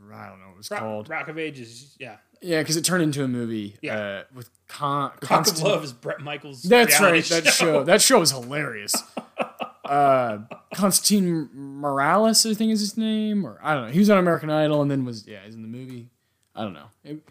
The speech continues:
Speaker 1: it was cool. It's fun, but yeah, I was just like, I, I don't know. I, part of me was like, "I don't feel right," 'cause these were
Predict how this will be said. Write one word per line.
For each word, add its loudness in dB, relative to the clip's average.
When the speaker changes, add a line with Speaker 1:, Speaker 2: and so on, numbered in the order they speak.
Speaker 1:
it -10
was 2
cool. 2
It's -4
fun, 4
but 2
yeah, 2
I 0
was -4
just -4
like, -6
I, -10
I -8
don't -10
know. -12
I, -12
part 2
of 4
me 4
was 0
like, -6
"I -6
don't -8
feel -18
right," -18
'cause -18
these -18
were -20